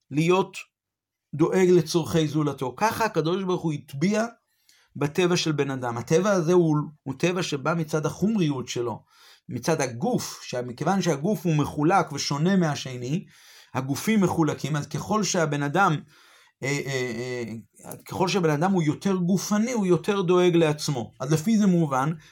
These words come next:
שככל שהוא מתעלם מההגבלות של הגופניות שלו, יש לו יותר רגישות לצרכים של השני. מכיוון שחז"ל כאן רצו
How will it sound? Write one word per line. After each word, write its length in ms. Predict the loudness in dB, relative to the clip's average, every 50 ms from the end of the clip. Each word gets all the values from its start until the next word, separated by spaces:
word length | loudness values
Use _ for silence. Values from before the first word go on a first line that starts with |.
| _
שככל 500 | -6 -4 -4 -2 -2 0 2 4 4 4
שהוא 260 | 4 2 2 2 4 4
מתעלם 600 | 4 4 2 0 -2 0 2 4 4 4 2 2 2
מההגבלות 840 | 4 4 4 4 4 4 2 2 2 4 4 4 6 4 4 2
של 140 | 2 2 2
הגופניות 760 | 2 2 0 -2 -2 -2 0 0 0 2 2 2 0 -2 -2
שלו, 340 | -2 0 2 2 0 0 -4 -10 -20 _ _ _ -2
יש 280 | 0 0 0 0 0
לו 80 | -2 0
יותר 400 | 0 0 -2 0 4 4 6 6 6
רגישות 840 | 4 2 2 2 2 0 0 0 0 2 2 2 2 0 -4 -10 -16 -20 _ -20 _ -4
לצרכים 520 | -4 -2 -2 0 -2 -2 -2 -2 -2 -2 0
של 160 | 0 2 2
השני. 460 | 2 0 0 0 0 0 -2 -2 -6 _ _ _ _ _ _ -20 -20 -20 _ _ -20 -18
מכיוון 680 | -18 -18 -18 -8 -2 2 2 4 4 4 4 2 0
שחז"ל 800 | 0 0 -2 -4 -2 -2 -2 -2 -2 0 2 4 4 4 2 0 0
כאן 280 | 0 2 2 2 2 2
רצו 540 | 0 0 -2 -2 -2 0 2 2 2 2